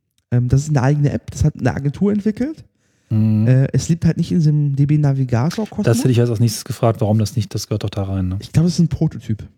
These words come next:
Speaker 1: Das ist
Speaker 2: Ja,
Speaker 1: einfach
Speaker 2: ja.
Speaker 1: ein, äh, Case, um einfach schnell was auf den Markt zu werfen. Äh, und einfach zu zeigen, wie könnte das sein und jetzt einfach Erfahrungswerte zu sammeln. Das Problem ist halt, wenn man diese Informationen in den D-B-Navigator werft, in dieses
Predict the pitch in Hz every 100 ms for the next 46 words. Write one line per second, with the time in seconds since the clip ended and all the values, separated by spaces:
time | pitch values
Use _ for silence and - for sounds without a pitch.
0 | - 139 110 104 104 147 123 120 117 113
1 | - - - 156 175 156 147 135 - -
2 | 147 170 170 135 - - 135 131 131 -
3 | - - 143 170 240 349 _ _ _ _
4 | _ _ _ - - - - - - _
5 | 135 147 139 143 147 147 - 151 143 160
6 | 175 160 143 135 151 151 139 135 131 127
7 | 123 143 143 98 - - - 95 107 -
8 | _ _ _ _ - - 135 143 185 156
9 | 127 127 - 127 127 165 175 151 - 151
10 | 143 131 123 120 139 147 113 110 107 107
11 | 101 139 - - 117 113 -